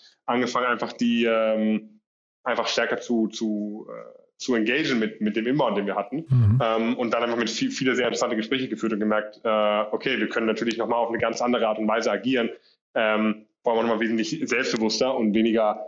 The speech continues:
Speaker 1: sag ich mal, kurze Wege, sondern einfach immer die richtigen Wege gehen,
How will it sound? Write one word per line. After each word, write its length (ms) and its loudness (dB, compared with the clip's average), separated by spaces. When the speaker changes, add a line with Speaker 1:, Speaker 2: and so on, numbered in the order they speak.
Speaker 1:
sag 80 0
ich 60 2
mal, 140 2
kurze 420 -2
Wege, 260 0
sondern 240 2
einfach 120 -12
immer 180 2
die 80 2
richtigen 400 0
Wege 200 0
gehen, 400 0